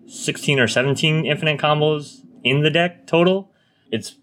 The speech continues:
my favorite deck because I have to remember the combo pieces, and I have to be able to perform them properly. So it's kind of like a test for me to be like, "Hey, do I remember how to do this every time?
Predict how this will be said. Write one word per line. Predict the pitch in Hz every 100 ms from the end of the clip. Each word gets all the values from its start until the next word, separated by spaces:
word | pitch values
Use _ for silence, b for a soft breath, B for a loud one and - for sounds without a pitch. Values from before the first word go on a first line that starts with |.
| _
my | 117 117
favorite | 151 160 143
deck | 131 139
because | 131 131 123 110
I | 101 101
have | 123
to | 107
remember | 101 113 117
the |
combo | 110 113 113
pieces, | 107 113 101 117 110 101 -
and | 95
I |
have | 95 98
to | 95
be | 104
able | 98
to | 92
perform | 101 117 117
them | 113
properly. | 104 104 110 101 101
So | -
it's | 92
kind | -
of | 117
like | 107
a | 95
test | - 113 -
for | 98
me | 104
to | 101
be | 95
like, | 92 87
"Hey, | 107 92 90 - _ _ _
do | 117
I | 110
remember | 110 104
how | 104
to | 98
do | 92
this | 104 95
every | 95
time? | 92 95 95 95